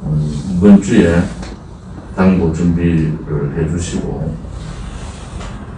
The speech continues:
다음 주에는 당부가 만들어져서 이 불의의 반역사적, 반체제적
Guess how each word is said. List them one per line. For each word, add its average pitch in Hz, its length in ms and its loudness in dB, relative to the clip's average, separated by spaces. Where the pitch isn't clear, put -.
다음 104 320 8
주에는 76 460 2
당부가 80 440 2
만들어져서 78 1040 4
이 87 180 0
불의의 95 540 8
반역사적, 90 840 4
반체제적 92 680 4